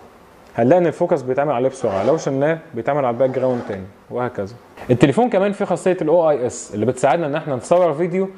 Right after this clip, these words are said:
من غير ما يكون في أي اهتزاز في الصورة. كمان في ال اتش دي ار، وفي مجموعة من الإفكتس اللي أنت بتختار منها قبل ما تصور، بحيث إن أنت ما تضطرش تعمل إيديتنج للصورة بعد كده.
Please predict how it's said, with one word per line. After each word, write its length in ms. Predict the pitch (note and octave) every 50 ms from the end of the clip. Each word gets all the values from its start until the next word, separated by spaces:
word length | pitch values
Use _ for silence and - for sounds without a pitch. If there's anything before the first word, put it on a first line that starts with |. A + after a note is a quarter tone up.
| - - -
من 120 | B2+ C3 C#3
غير 120 | E3+ G#3
ما 80 | G#3 F#3
يكون 200 | - - F#3+ F3+
في 140 | F#3 F#3+
أي 140 | F3+ F3+ F3+
اهتزاز 360 | F3 E3+ D3 B2+ C#3+ D3+ D3
في 80 | - -
الصورة. 320 | A#2 - - G#2 F#2+ F#2 - - - _ _ _ _ -
كمان 220 | - B2+ D3 F3
في 140 | E3 - F3
ال 80 | E3+ D#3+
اتش 260 | E3+ E3+ - - C#3
دي 140 | C#3+ E3 D3+
ار، 240 | D3+ D#3 E3+ E3+ E3 - - - _ _ _ _ -
وفي 140 | B2+ - G#3+
مجموعة 280 | A3 F#3 F3 G3 G3
من 100 | F#3 E3
الإفكتس 420 | D3 C#3+ C3+ - - F3 E3+ - -
اللي 80 | D#3
أنت 100 | E3 E3
بتختار 360 | D#3 - - - - - D#3+ D#3+
منها 280 | E3 E3 D3 C#3 C3+
قبل 100 | D3+ D#3
ما 140 | D#3 C#3 B2+
تصور، 360 | A2+ - - D3 D#3 D#3 D3+
بحيث 300 | C3+ B2+ B2+ E3+ F3+ -
إن 80 | E3 E3
أنت 140 | E3+ E3+ E3+
ما 100 | C#3+ C3+
تضطرش 380 | B2 - - D3 D3 D3 C#3
تعمل 240 | - D3+ D3 C#3 C3
إيديتنج 340 | C3 C3+ C3 - B2+ A2+ G#2
للصورة 300 | G#2 G#2 - - C3 B2+
بعد 220 | A#2+ A2+ G#2+ A#2
كده. 260 | A2+ D3 D3 D#3 E3